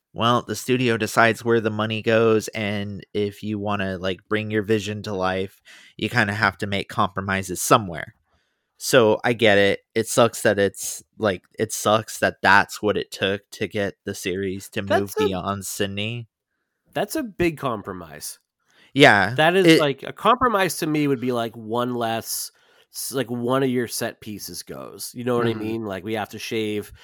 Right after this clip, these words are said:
Speaker 2: Maybe you spend less time in the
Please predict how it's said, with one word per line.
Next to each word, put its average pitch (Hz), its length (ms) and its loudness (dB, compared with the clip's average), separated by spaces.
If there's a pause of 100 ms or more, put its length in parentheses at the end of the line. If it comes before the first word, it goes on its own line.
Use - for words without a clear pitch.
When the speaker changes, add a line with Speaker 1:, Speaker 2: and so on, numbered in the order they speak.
(200)
Speaker 2:
Maybe 127 320 2
you 123 100 -2
spend 117 380 -4
less 110 260 -4
time 110 460 -4
in 104 140 -6
the 101 280 -4